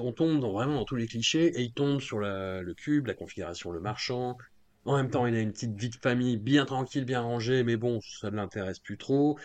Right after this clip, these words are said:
Et donc voilà, il est attiré par le côté obscur, malgré lui. D'autant qu'il a une vision, euh, bah, dès qu'il commence à jouer un petit peu avec le cube, bah, de deux, euh, cénobites qui le caressent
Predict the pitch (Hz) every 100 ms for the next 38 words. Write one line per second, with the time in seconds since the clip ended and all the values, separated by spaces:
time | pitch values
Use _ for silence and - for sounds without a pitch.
0 | - - - 107 98 120 120 117 120 -
1 | 117 - 87 - - 110 113 - - 208
2 | 160 107 107 107 120 135 170 165 - -
3 | - 95 127 - 175 190 - 113 131 147
4 | 131 113 107 113 127 147 208 185 143 117
5 | 101 98 95 92 92 92 117 107 107 104
6 | 95 104 110 95 - 104 95 95 92 -
7 | 170 104 92 87 98 95 160 156 120 110
8 | - 113 107 143 170 123 - 104 98 -
9 | - 135 107 113 175 175 - -